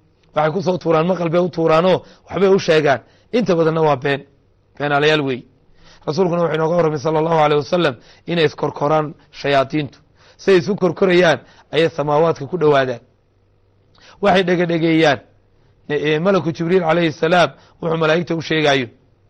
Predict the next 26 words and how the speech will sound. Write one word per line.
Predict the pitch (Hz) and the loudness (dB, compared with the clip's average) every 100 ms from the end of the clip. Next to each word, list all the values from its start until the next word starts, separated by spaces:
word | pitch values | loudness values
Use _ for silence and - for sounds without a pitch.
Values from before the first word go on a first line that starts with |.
| _ _ _ _ _ | _ _ _ _ _
ee | 147 | -2
waxyiya. | 160 165 147 147 123 - _ _ _ _ _ - | 0 0 -2 -2 -2 -6 _ _ _ _ _ -4
Dabeetana | 151 151 170 | -4 0 0
markuu | 180 175 170 | 0 -2 -2
u | 185 | -2
sheego | 165 160 160 151 - _ _ | 0 2 2 0 -2 _ _
ayay | 143 160 165 | -2 0 0
maqlaan. | 147 147 139 117 _ _ _ - | 0 2 2 0 _ _ _ -4
Midhkaasay | 240 233 190 170 185 | -2 0 2 2 0
maqlaan | 175 160 160 | 0 2 2
runta | 160 202 190 185 | 2 0 2 4
ah, | 196 - - _ - | 2 -2 -14 _ -2
dabeetana | 170 170 180 214 214 - _ - | 0 2 2 2 0 -6 _ -2
way | 180 | 0
soo | 160 185 | 2 2
tuuraan. | 190 165 151 120 - - | 2 0 0 -2 -6 -4
Markay | 247 294 214 175 | 0 2 2 2
soo | 208 | 2
tuuraan | 175 190 196 | 2 0 0
baa | 180 | -2
Ilaahay | 180 180 196 | 0 0 0
ka | 185 | 0
soo | 185 | -2
daba | 170 190 | -2 -2
tuuraa | - 165 170 - _ _ - | -2 0 0 -2 _ _ -4
gantaal. | 165 160 175 135 | -2 0 2 0